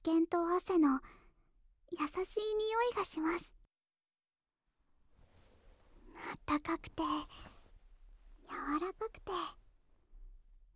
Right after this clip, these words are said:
そばにいてくれると嬉しい匂い。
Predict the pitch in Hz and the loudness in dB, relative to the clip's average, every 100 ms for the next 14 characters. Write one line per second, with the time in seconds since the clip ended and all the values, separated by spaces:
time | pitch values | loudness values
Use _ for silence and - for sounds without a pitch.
0 | - - - - - 349 349 294 254 - | -20 -14 -8 -2 0 4 8 6 4 -4
1 | 262 - - 294 294 - 311 - - - | -10 -8 -4 -2 0 4 2 2 -8 -20
2 | - - - - - - - - - 370 | -20 -20 -20 -20 -20 -20 -20 -20 -6 0
3 | 370 415 - 466 466 392 285 294 330 370 | 2 2 2 2 2 0 0 2 2 2